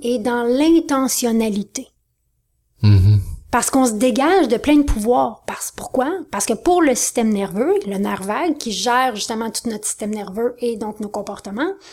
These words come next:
Speaker 1: ben, quand je mets la faute ailleurs, je suis en sécurité.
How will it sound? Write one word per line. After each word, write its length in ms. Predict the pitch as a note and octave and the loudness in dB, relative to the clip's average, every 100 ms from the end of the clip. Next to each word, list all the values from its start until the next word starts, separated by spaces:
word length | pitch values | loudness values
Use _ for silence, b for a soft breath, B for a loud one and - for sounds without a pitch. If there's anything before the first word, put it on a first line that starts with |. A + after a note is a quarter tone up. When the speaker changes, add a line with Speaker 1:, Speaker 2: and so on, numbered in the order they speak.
| B B B B B B B B - | B B B B B B B B -2
Speaker 1:
ben, 140 | A3+ A3+ | 0 0
quand 120 | D4+ F#4+ G#4 | 0 2 2
je 60 | B3+ | 2
mets 80 | |
la 120 | A#3+ G#3 | 0 0
faute 300 | B3+ B3+ B3+ | 0 0 0
ailleurs, 760 | G3+ G3+ A3+ F4+ F4+ - - _ _ _ _ _ _ - | -2 -2 -2 -2 -4 -10 -16 _ _ _ _ _ _ -14
je 80 | |
suis 100 | - | -10
en 40 | G#3 | -8
sécurité. 640 | - G#3+ G#3+ - - D4 | -8 -10 -14 -16 -16 -18